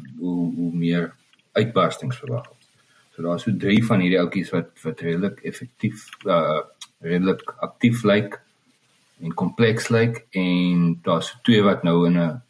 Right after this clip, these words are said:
wat ons noem, geo-effektiewe posisie sit. Met ander woorde, as daar nou iets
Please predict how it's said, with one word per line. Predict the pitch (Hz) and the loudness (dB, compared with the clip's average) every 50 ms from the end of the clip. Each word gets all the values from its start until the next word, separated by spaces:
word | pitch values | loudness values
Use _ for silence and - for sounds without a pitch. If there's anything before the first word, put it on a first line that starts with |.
| _ _ | _ _
wat | - 78 - - | -14 -14 -14 -14
ons | - - | -10 -6
noem, | 95 92 85 | -4 -4 -2
geo-effektiewe | - - - 104 101 98 95 87 87 - - 90 - - - 101 92 90 90 80 | -2 -2 2 4 4 4 4 2 0 -2 -4 -6 -6 -2 0 2 4 4 2 0
posisie | - 90 82 - 80 76 - - 127 | 0 -4 -6 -4 -6 -6 -4 -4 -4
sit. | - - - 123 120 123 - | -2 0 0 0 0 0 -4
Met | 82 82 - | -6 -4 -2
ander | 78 87 87 87 | 0 0 2 2
woorde, | 87 85 82 80 78 - - _ _ _ _ - | 2 2 2 2 0 -2 -6 _ _ _ _ -6
as | - 90 127 - | -4 -2 -2 0
daar | - 98 92 | 0 0 2
nou | 90 90 92 90 - | 2 4 2 4 4
iets | 123 123 123 120 | 2 2 0 -2